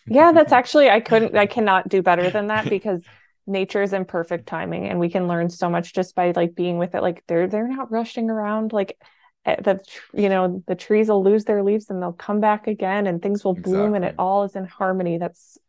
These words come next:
Speaker 1: beautiful. <laughs> I couldn't have said it
Speaker 2: Yeah.
Speaker 1: better myself.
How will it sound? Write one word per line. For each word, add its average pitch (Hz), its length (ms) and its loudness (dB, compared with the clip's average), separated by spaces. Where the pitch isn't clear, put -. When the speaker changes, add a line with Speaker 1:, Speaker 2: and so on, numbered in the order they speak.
Speaker 1:
beautiful. 190 540 2
<laughs> - 40 -4
I 233 200 0
couldn't 226 280 2
have 214 140 2
said 202 140 8
it 196 60 6
Speaker 2:
Yeah. 196 40 -4
Speaker 1:
better 185 260 8
myself. 170 540 2